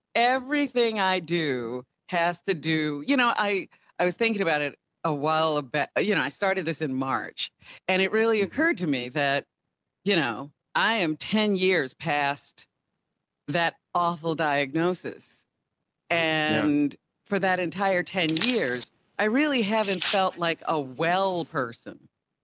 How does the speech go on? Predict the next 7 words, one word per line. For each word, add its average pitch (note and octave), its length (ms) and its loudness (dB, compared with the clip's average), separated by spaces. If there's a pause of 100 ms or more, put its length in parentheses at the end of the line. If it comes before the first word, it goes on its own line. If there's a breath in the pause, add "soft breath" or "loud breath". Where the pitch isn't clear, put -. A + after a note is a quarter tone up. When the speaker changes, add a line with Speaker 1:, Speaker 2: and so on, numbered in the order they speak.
(880)
Speaker 1:
You A#2+ 60 0
Speaker 2:
Mm-hmm. D3 220 2
Speaker 1:
know, C3 360 0 (160)
I've D#3 220 -2
been D#3+ 480 0 (880)
post-cancer - 1400 -4
person G#2+ 500 -10